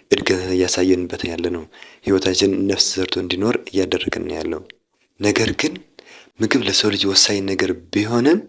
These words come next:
አለ የተባለ ባለሙያ የሰራውን ምግብ ተዘጋጅቶ ቢቀርብልን ያንን ምግብ ካልወደድነው፣ ከልባችን ካልወደድነው ልንመገበው እንችላለን?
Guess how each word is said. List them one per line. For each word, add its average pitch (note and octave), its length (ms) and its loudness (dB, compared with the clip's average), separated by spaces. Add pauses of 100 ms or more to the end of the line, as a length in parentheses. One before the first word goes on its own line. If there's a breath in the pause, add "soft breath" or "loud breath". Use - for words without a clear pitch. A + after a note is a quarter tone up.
(180)
አለ G2+ 340 0
የተባለ F#2 460 2
ባለሙያ F2+ 540 2
የሰራውን G2 640 -2 (260)
ምግብ G2 300 2
ተዘጋጅቶ F#2 520 2 (120)
ቢቀርብልን G3 760 0 (540 loud breath)
ያንን C#3+ 340 4
ምግብ A2+ 340 6 (180)
ካልወደድነው፣ G#2 680 2 (380 loud breath)
ከልባችን A#2+ 560 0
ካልወደድነው G2 640 -4 (140)
ልንመገበው A2 600 6
እንችላለን? A#2+ 500 0